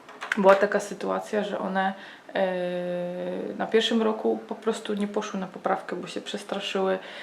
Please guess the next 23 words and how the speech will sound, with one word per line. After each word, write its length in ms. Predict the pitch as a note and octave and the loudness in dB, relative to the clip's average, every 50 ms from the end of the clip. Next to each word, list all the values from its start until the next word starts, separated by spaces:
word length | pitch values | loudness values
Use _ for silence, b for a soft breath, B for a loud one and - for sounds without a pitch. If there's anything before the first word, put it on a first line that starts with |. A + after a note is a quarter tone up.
| B B - | B B 2
na 120 | G3+ G3 | 2 4
drugim 440 | F#3 G3+ G#3 A3+ G#3+ G3+ A3 G#3+ G#3 | 4 6 4 4 2 4 4 6 8
roku, 540 | G#3 G#3 G#3 G#3 G3+ G#3 G3 F#3+ F#3+ G3 - - - - - | 8 8 6 6 2 0 0 2 0 0 -2 -4 -6 -6 -8
e, 40 | - - - - | -8 -8 -10 0
coś 220 | - A#3 A3 G3 | 2 4 4 4
znowu 320 | F#3 G3+ G#3 G3+ G3+ G3+ | 4 2 2 4 2 2
nie 100 | G3+ G3+ | 0 0
poszło 320 | G3+ - G3+ - - - F#3+ | 0 -4 -4 -4 -2 -4 -2
nie 140 | F#3+ F#3 F3+ | -2 -2 -4
tak 240 | - F3+ F3 F3 F3 B B B B B B - | -2 -2 -4 -4 -4 B B B B B B -6
i 80 | A3 | 0
tak 200 | - G#3 F#3+ G3+ | 2 2 2 6
dalej, 240 | - G#3 G3+ G3+ G3 | 4 6 6 6 2
i 40 | G3+ | 2
tak 200 | - G3 F#3 - | 0 -2 -2 0
dalej. 560 | G3+ G3 G3 G3 G3 G3+ G#3 G3+ G#3 - G#3 | 2 2 4 4 4 2 2 0 -2 -2 -2
I 140 | G3+ G3+ G3+ G3+ - - - - - - - | -2 -2 -2 -6 -10 -14 -14 -14 -14 -2 0
praktycznie, 640 | G#3 G#3 G#3 - - G#3+ - - A3 G#3 G3+ G3+ G3+ G#3 G3+ - - | 0 0 0 -2 -4 -4 -2 0 2 2 2 2 2 -2 -4 -2 0
e, 460 | - G3 F#3 F#3 F#3 F#3 F#3 F#3 F3+ F3+ | 2 2 2 2 2 2 2 2 0 0
przedłużały 640 | - - G3 G3 G3 F#3+ G#3 G3 G3 G3 F#3+ F#3+ | -2 -2 -2 0 -2 0 2 4 4 4 4 2
studia, 420 | F#3+ - - G3 F#3+ F3+ - F#3+ F3+ | 0 -4 -6 -6 -6 0 0 0 0
bo 180 | F3 F3+ F3+ | 2 -2 -4
musiały, 640 | F3 F3 F3 F3 - F3 F3+ F3+ F3+ F3 F3 F3 F3 | -4 -4 -6 -4 -2 0 0 2 4 4 4 2 2